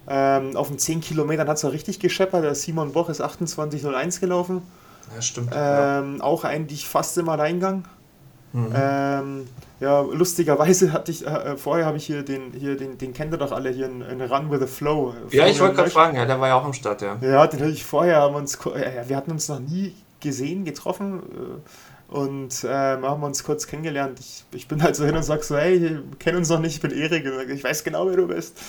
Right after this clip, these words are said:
Speaker 1: Und dann haben wir uns so kurz, also das war echt nett, es war total nett, ein lustiger, lustiger Typ. Und der hat dann auch echt, also, ne, für seine, der ist ja noch mal einen Tacken älter als ich, der ist auch noch eine dreißig, dreißig dreißig ist der da, glaub ich, dann noch mal in den
Speaker 2: Mhm.
Speaker 1: Asphalt gefräst, also auch echt,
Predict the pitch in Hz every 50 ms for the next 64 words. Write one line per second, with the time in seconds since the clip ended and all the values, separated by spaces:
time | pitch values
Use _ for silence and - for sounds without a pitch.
0 | - - - - - 131 - 127 139 139 - - - 139 139 143 147 151 147 -
1 | - 147 147 143 - - 151 147 - - - 131 127 131 135 - - - - -
2 | - - 143 160 156 - 123 135 - 135 135 139 127 - - 135 135 131 143 147
3 | 147 135 156 147 - 165 143 131 135 135 127 - - 139 131 127 127 - 165 -
4 | - - - - - - 139 123 - 131 - 127 127 123 123 143 151 147 - -
5 | 143 - - - - 123 - 135 131 127 123 123 123 - - - - - 131 143
6 | 156 - 151 131 120 135 123 131 135 139 143 143 139 135 135 131 131 127 123 -
7 | - - - - - - - - 131 127 127 143 131 135 139 - 170 165 170 165
8 | 143 147 151 - - 175 - 175 170 156 - - 151 - 175 156 160 165 - -
9 | 180 - - 123 131 131 131 143 165 175 165 143 135 127 127 123 - 120 139 139
10 | - 170 156 - - - - - - - - - - - _ _ - 139 143 143
11 | 151 131 - 131 131 - 185 - 208 156 151 143 - 147 139 135 123 127 127 131
12 | 127 131 - - 131 131 131 127 135 131 127 127 127 123 113 117 131 131 127 127
13 | 135 127 - - 131 123 123 - 127 127 127 - - 143 151 - - - 151 -
14 | - - -